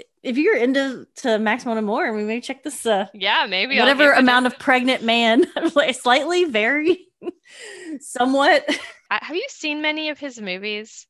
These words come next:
Speaker 2: Oshima, I've
Speaker 1: Um,
Speaker 2: only seen
Speaker 1: Oshima. Yeah, wait, did he do those, like, erotic movies?
Speaker 2: Oh, yeah,
Speaker 1: Like, um,
Speaker 2: um,
Speaker 1: Pleasure,
Speaker 2: what the hell
Speaker 1: I
Speaker 2: is
Speaker 1: can't
Speaker 2: it
Speaker 1: remember.
Speaker 2: called? In the
Speaker 1: <laughs>
Speaker 2: Realm
Speaker 1: Pleasure's
Speaker 2: of
Speaker 1: in the
Speaker 2: the
Speaker 1: title.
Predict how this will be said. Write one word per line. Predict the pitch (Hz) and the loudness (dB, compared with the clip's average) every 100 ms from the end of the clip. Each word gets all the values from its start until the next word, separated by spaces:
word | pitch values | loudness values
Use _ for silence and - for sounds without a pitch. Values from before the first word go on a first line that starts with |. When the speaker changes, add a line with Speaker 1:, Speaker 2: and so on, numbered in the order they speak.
| _ _ _ _ _ _ _ _ - _ _ _ | _ _ _ _ _ _ _ _ -20 _ _ _
Speaker 2:
Oshima, | 208 208 240 220 - | -12 -10 -10 -8 -6
I've | 233 | -4
Speaker 1:
Um, | 294 294 | -2 -2
Speaker 2:
only | 302 294 294 | -2 -4 -6
seen | - - 269 254 247 240 240 240 240 - _ _ 185 | -14 -16 -12 -8 -6 -6 -6 -6 -8 -12 _ _ _
Speaker 1:
Oshima. | - 180 156 - _ _ - | -20 -14 -14 -16 _ _ -10
Yeah, | 254 302 254 | 0 0 0
wait, | 302 285 190 247 | -4 -10 -10 -8
did | 269 285 | -6 -6
he | 359 | -4
do | 403 | -4
those, | 403 359 | -4 -4
like, | 294 208 - _ _ _ _ _ _ - | -4 -4 -8 _ _ _ _ _ _ -8
erotic | 214 190 185 196 240 277 | -6 -2 -2 -2 -6 -4
movies? | 277 269 285 277 277 - - - | -4 -2 -4 -4 -8 -18 -20 -8
Speaker 2:
Oh, | 208 190 | 0 2
yeah, | 190 196 175 | 2 2 0
Speaker 1:
Like, | - | 0
um, | 185 180 170 165 | 0 0 0 -4
Speaker 2:
um, | 160 156 156 185 _ - | -8 -12 -14 -18 _ -6
Speaker 1:
Pleasure, | 233 226 226 220 - | -4 -4 -6 -6 -10
Speaker 2:
what | 220 | -12
the | |
hell | 226 | -10
Speaker 1:
I | 175 | -8
Speaker 2:
is | |
Speaker 1:
can't | - | -8
Speaker 2:
it | 196 | -6
Speaker 1:
remember. | 185 156 | -6 -4
Speaker 2:
called? | 180 170 311 | -4 -4 0
In | 277 | 0
the | 196 | 0
Speaker 1:
<laughs> | |
Speaker 2:
Realm | 180 180 330 | 0 4 4
Speaker 1:
Pleasure's | 349 330 | 4 2
Speaker 2:
of | 320 | 2
Speaker 1:
in | |
the | |
Speaker 2:
the | 339 | 4
Speaker 1:
title. | 330 226 226 302 | 2 4 2 0